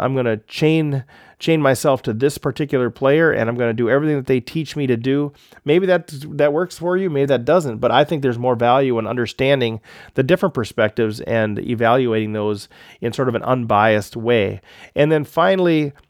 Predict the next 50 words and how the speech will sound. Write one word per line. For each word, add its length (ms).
uh, 280
what 240
really 220
differentiates 720
what 140
I'm 100
trying 300
to 60
do 240
is 120
I'm 260
really 280
trying 320
to 80
gear 280
this 140
toward 240
the 60
lower 420
stake 360
recreational 560
player. 440
Uh, 140
you 200
hear 140
some 180
people 260
say, 500
uh, 180
that 140
recreational 460
players 380
are 100
those 240
who 80
are 60
playing 280
anything 380
under 220
a 60
five 260
thousand 280
dollar 240
buy-in. 500
Well, 220
I 160
guess 240
that's 240
maybe 360
true. 440